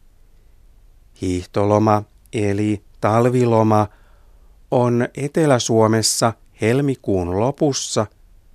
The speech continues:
ja Pohjois-Suomessa maaliskuun alussa. Hiihtoloma kestää viikon. Ennen oli tavallista, että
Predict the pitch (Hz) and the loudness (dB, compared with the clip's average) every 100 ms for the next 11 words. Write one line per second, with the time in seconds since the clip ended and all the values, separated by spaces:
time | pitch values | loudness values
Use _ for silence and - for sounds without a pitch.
0 | - _ - - - - 151 131 131 - | -20 _ -20 -20 -20 -8 -2 0 0 0
1 | 170 175 156 110 98 95 - 110 104 107 | 0 0 0 -2 -2 -4 -2 0 0 -2
2 | - - 113 104 _ _ - 143 135 85 | -6 -4 -4 -4 _ _ -4 -2 0 -2
3 | 82 - 110 110 117 - 120 113 95 85 | -8 -8 -4 -2 -4 -4 -2 -2 -2 -4
4 | - - - _ _ _ _ _ _ _ | -8 -10 -14 _ _ _ _ _ _ _
5 | - _ _ _ _ _ 101 98 - 117 | -20 _ _ _ _ _ -8 -6 -4 -2
6 | 113 117 117 117 - - 87 - - 131 | 0 0 -2 -4 -10 -12 -8 -8 -4 -2
7 | 127 123 - 110 98 87 - 92 82 - | 0 -2 -4 -2 -2 -4 -6 -8 -8 -14
8 | - _ - _ _ _ _ _ - - | -20 _ -20 _ _ _ _ _ -20 -20
9 | - _ - _ _ _ _ _ _ _ | -20 _ -20 _ _ _ _ _ _ _
10 | - _ _ _ - 139 170 175 123 113 | -20 _ _ _ -6 -2 0 0 0 -2
11 | - 120 120 120 117 107 139 139 160 139 | -2 0 0 0 -2 -2 -2 0 2 2
12 | 98 90 - - 101 - _ _ _ _ | 0 -2 -4 -2 -2 -4 _ _ _ _
13 | _ _ _ _ _ _ - 110 104 _ | _ _ _ _ _ _ -8 -6 -6 _
14 | 123 113 | 0 0